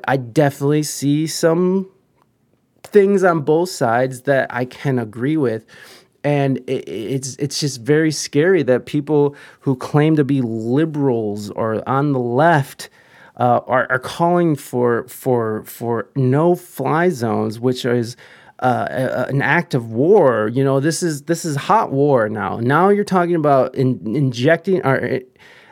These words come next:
injecting ourselves into a situation, you know, uh, in, in a very violent way. And, uh, it's just very interesting to see that shift of people, you know, like, if for America,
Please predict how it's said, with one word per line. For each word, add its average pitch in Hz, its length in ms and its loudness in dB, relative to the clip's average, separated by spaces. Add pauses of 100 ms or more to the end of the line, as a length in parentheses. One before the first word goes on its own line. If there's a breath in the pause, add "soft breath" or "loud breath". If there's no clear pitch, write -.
injecting 180 460 2
ourselves 147 520 2
into 143 360 -2
a 123 40 -2
situation, 120 880 -6
you 113 120 -4
know, 113 300 -2 (500 loud breath)
uh, 123 240 2
in, 139 180 0
in 127 200 -4
a 120 80 -4
very 131 260 0
violent 123 640 -2
way. 107 460 -4 (380 soft breath)
And, 113 360 -4
uh, 110 240 0 (160)
it's 139 240 -4
just 143 200 -4
very 131 260 2
interesting 156 540 -2
to 117 100 -2
see 123 300 -4
that 113 200 -2
shift - 560 -4
of 117 240 -2
people, 139 540 0
you 139 120 0
know, 123 180 0
like, - 260 0
if 127 120 -6
for 151 200 2
America, 135 680 2